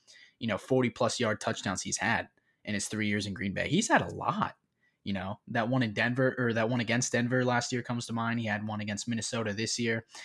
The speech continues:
He, he's open on a lot of these deep routes. It's just, it's, it's easy to take that part of his game away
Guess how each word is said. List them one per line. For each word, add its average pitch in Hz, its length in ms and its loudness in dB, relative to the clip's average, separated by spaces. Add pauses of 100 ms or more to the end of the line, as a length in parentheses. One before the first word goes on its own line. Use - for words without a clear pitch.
(140)
He, 147 100 -4
he's 185 400 2
open 180 320 8
on 120 140 2
a 110 40 -2
lot 123 220 4
of 131 80 0
these 95 200 -6
deep 123 280 0
routes. 104 460 0 (240)
It's - 180 -4
just, - 380 -2 (760)
it's, - 300 2 (140)
it's - 400 0
easy 143 340 2
to 101 380 0 (500)
take 135 240 6
that 113 240 4
part 127 220 6
of 101 60 2
his 101 120 0
game 113 240 0
away 101 480 0